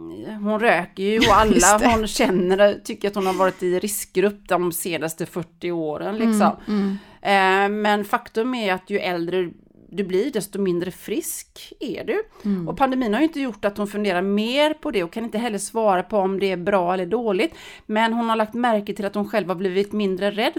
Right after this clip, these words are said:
Speaker 1: för att dö.
Speaker 2: Mm.
Speaker 1: Inte det att hon vill dö, men hon känner liksom ingen panik vid tanken på att dö.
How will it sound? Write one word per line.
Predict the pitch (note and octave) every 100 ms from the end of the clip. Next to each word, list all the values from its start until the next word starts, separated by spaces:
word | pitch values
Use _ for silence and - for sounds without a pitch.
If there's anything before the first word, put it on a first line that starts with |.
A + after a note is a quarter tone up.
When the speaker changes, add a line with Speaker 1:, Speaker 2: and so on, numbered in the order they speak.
| -
Speaker 1:
för | G3
att | - -
dö. | F4+ - G3 - _
Speaker 2:
Mm. | A#3 G#3 G3 - - -
Speaker 1:
Inte | - A3+ C#4+
det |
att | D#4+
hon | C4 G#3+
vill | G3 B3 G4 F#4+
dö, | D#4+ - - A3
men | A#3 A#3
hon | A#3+
känner | C#4 A3+
liksom | G3 - B3
ingen | B3 F#3
panik | - A3 G#3 A#3+ D#4+ -
vid | G#3
tanken | C4 G3+ - F3
på | F#3
att | F3+ -
dö. | C#3+